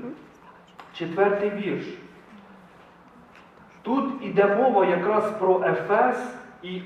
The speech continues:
апостол Павло говорить такі слова. «І сказав Павло, Іван воістину», тобто воістину це дійсно так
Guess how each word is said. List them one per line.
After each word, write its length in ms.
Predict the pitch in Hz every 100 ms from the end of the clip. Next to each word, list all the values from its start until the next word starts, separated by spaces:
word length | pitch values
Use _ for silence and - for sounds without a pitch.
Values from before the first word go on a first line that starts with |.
| 165
апостол 920 | 160 160 220 247 240 247 202 196 -
Павло 560 | 170 165 156 175 214 233 214 -
говорить 760 | 156 151 185 214 196 - - -
такі 580 | 156 - 190 196 190 185 -
слова. 500 | 175 175 240 - 190 - - - - - - - -
«І 100 | 202
сказав 680 | 190 - 220 220 247 262 -
Павло, 760 | 214 214 220 233 190 - - - - - - - - - - - -
Іван 720 | 208 165 226 254 262 - -
воістину», 840 | 359 - 214 247 - - 165 151 151 -
тобто 300 | 180 175 190
воістину 760 | 180 196 247 277 - 196 180 170
це 100 | 180
дійсно 600 | 156 185 262 262 208 208
так 560 | 202 220 202 - -